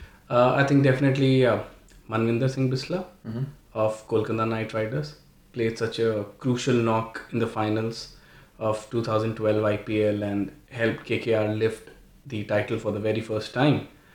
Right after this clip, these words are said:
Speaker 1: And, uh, and everybody thought that he could be the next wicketkeeper batsman, you know, one of these, one of those upcoming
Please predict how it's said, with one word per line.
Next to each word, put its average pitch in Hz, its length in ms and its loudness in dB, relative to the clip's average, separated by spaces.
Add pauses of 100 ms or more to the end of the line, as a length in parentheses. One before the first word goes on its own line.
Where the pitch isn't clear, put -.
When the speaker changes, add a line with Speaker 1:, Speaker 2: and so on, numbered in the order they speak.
(380)
Speaker 1:
And, 101 440 -4
uh, 92 260 -4 (720)
and 135 100 4
everybody 135 400 6
thought 123 300 2
that 120 120 2
he 120 140 2
could 117 160 -2
be 120 80 -2
the 117 100 0
next 113 440 -2 (160)
wicketkeeper 110 560 -6
batsman, 107 580 -4
you 107 100 -4
know, 107 80 -4 (140)
one 107 80 -2
of 104 120 -4
these, 110 300 -8
one 113 160 -4
of 107 120 -2
those 113 240 -4
upcoming 113 640 -2